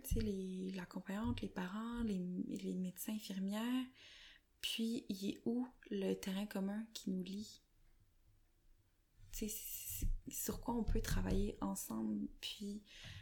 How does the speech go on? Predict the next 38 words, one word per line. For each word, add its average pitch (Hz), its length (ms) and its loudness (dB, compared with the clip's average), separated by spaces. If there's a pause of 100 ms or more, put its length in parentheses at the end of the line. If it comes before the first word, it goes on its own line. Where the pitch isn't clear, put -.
(240)
euh, 185 540 4 (840)
puis - 280 -8
c'est 208 120 0
sûr 220 240 -2
que 208 260 0
ce - 180 -6 (120)
qui - 140 -4
nous 196 120 4
lie, 233 180 4
ben, 190 180 2
c'est 190 500 -2 (500)
d'être 202 320 -4
au - 40 -2
service - 600 -6 (320)
des 208 160 -2
familles, 220 560 0 (400)
des 202 120 -2
parents, 196 380 -2
des 196 120 -2
femmes. 220 420 -2 (1000)
C'est 208 80 -6
ça 220 160 0
qu'on, 196 300 -2 (300)
c'est - 140 -14
ça - 120 -4
qu'on 202 160 -4
porte - 260 -10
tous 214 200 -4
à 196 60 -4
cœur, 208 360 -4
là. 208 160 -2
On 214 80 4
le 202 60 6
fait 202 160 2
de 185 80 -2
différentes 196 440 0
manières, 208 440 2 (140)
puis 208 380 -2